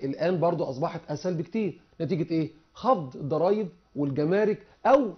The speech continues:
دكتور حسني قال النهاردة ممكن أصدر لك حاجة مقابل أستورد منك حاجة تانية. يعني أصبح الآن كأنه بالظبط قاعد في مجتمعه بيط-، بيعمل مثلًا سلعة وبيبدأ يس-، يبيعها في السوق بتاعه، اللي مش محتاج بقى يصدرها بره،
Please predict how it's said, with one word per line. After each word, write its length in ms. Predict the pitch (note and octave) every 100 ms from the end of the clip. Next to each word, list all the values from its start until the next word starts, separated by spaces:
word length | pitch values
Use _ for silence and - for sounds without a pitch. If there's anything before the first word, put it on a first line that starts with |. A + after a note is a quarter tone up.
| _ -
دكتور 220 | D#3 C3
حسني 220 | - -
قال 120 | G3
النهاردة 480 | F3+ E3 G#3 G3 A3+ - _
ممكن 240 | G#3 C4 A3+
أصدر 280 | - G3 A3+
لك 140 | G#3+
حاجة 380 | G#3+ G#3+ A3 A3 - -
مقابل 520 | D#3+ D#3 F#3 E3 F#3
أستورد 360 | C#3+ F3 F3 D#3
منك 400 | F3 F3+ F#3 - _ _ _
حاجة 180 | G3 G#3
تانية. 360 | A3 B3 D3+ - _ -
يعني 240 | D3+ D#3+
أصبح 400 | - C#4+ F#3 -
الآن 240 | D#3 G3 F3
كأنه 340 | F3+ A#3 G#3+
بالظبط 440 | D3 B2 D#3+ -
قاعد 260 | - A3+ G#3
في 120 | -
مجتمعه 500 | F3+ C3+ G3+ G#3 A3+ A3+ _ _ _ _ D3
بيط-، 420 | E3 D#3+ C#3 G#3+
بيعمل 300 | F#3+ G#3 F#3+
مثلًا 260 | G#3 F#3
سلعة 320 | D#3 G#3+ G#3 C4 - _ -
وبيبدأ 360 | A3 C#4+ B3 G#3
يس-، 160 | E3+
يبيعها 340 | D3+ F3+ G3+ E3+
في 60 |
السوق 200 | C#3 G3
بتاعه، 380 | C#3+ F3+ F3+ F#3 - _ A#3
اللي 140 | A#3+
مش 180 | G#3+ F3+
محتاج 260 | D#3+ B3+
بقى 160 | G3+ G3+
يصدرها 380 | E3 F3 G#3+ G3+
بره، 360 | A3 A3+ A#3